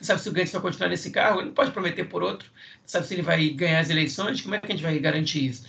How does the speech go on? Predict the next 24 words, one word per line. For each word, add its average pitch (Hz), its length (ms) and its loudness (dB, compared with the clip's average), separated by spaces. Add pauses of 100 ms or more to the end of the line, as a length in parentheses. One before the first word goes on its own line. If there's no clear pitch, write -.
(140)
Enfim, - 140 2
ele 165 80 6
não 175 80 2
pode 233 160 2
prometer 202 280 -2
uma 170 120 0
coisa 165 140 -6
pra 170 100 -4
depois 170 200 -2
das 165 40 -2
eleições, 208 320 0
que - 360 -16
a - 40 -4
gente 196 60 -2
não 185 80 2
sabe 190 160 4
se - 60 -8
ele 170 60 2
vai 165 80 4
estar 165 120 2
nesse 160 200 0
cargo 160 260 4
ou 156 60 4
não. 139 240 -2